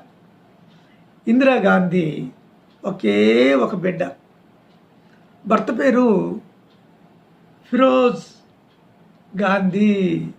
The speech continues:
ఫిరోజ్ గాంధీ, ఫిరోజ్ గాంధీ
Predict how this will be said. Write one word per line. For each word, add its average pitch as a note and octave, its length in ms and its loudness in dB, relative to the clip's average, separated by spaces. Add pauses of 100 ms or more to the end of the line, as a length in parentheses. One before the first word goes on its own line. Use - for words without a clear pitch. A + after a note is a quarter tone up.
(240)
ఫిరోజ్ G3+ 540 -2
గాంధీ, F2+ 720 -4 (1120)
ఫిరోజ్ B3+ 520 0
గాంధీ F3+ 640 0